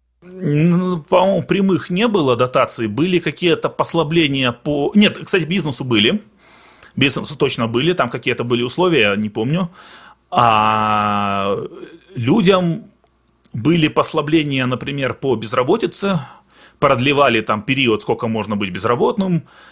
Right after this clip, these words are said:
убирали, там есть такое понятие карантинов, о безраб-, в общем, если ты ушёл с работы, ты какое-то время чё-то ничего не получаешь, потом ты начинаешь получать, вот это было убрано,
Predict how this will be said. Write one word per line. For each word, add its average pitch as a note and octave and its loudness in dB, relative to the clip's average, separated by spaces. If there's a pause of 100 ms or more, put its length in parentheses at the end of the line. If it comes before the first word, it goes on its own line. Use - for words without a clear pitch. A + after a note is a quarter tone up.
(140)
убирали, B2 2
там C3 0
есть C#3+ 0
такое B2+ 0
понятие C#3 0
карантинов, C#3 0
о F3 0
безраб-, C3+ -2
в E3+ 0
общем, F3 0
если E3+ 0
ты E3+ -2
ушёл E3+ 0
с - -2
работы, D3+ 0
ты B2 -6
какое-то C3 0
время A#2+ 0
чё-то - -8
ничего A#2+ -4
не A#2 -2
получаешь, E3+ 0
потом A#2+ -4
ты G#2+ -10
начинаешь G#2 -2
получать, B2 -2
вот B2 -2
это B2+ 0
было G#2+ -2
убрано, F3+ -2